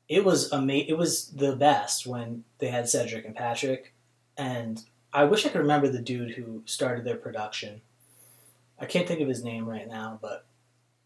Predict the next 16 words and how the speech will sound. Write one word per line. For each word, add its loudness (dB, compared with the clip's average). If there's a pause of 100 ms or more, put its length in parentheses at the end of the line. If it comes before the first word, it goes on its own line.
(280)
he -2
really 6
n-, -8 (100)
hit -2
a -2
fucking -4
home -8
run -8 (360)
with -4
all 2
the 0
decisions -4
that -8
he -10
made -8
with, -20